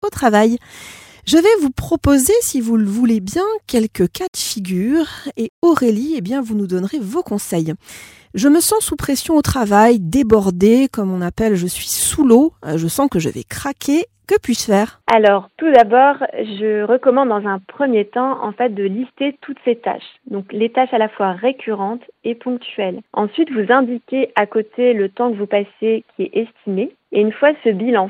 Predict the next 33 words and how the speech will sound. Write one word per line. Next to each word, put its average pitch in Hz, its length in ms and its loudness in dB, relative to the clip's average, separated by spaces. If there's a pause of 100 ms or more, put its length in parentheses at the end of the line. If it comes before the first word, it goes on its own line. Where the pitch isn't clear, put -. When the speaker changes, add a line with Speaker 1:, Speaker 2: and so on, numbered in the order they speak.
(140)
Speaker 2:
fait, 285 200 2 (120)
d'aller 220 300 4
voir 240 460 4
votre 208 280 -4
manager 202 800 0
pour 208 120 -10
lui 196 140 -6
demander 208 480 0
de 196 160 -2
l'aide. - 320 -4 (260)
On 226 160 2
peut 262 200 0
aussi 220 640 0 (140)
déléguer 226 680 2
certaines 202 320 -4
tâches. - 160 -10 (280)
Dans 208 220 0
le 233 60 2
cas 254 260 2
où 226 60 2
il 208 100 0
manquerait 208 360 0
des 202 120 -2
ressources 190 440 -6
nécessaires 208 720 0
par 208 120 -8
rapport 196 340 -6
au 190 100 -8
nombre 226 260 -2
de 208 100 0
tâches 214 300 -4
à 190 40 -4
effectuer, 208 600 -4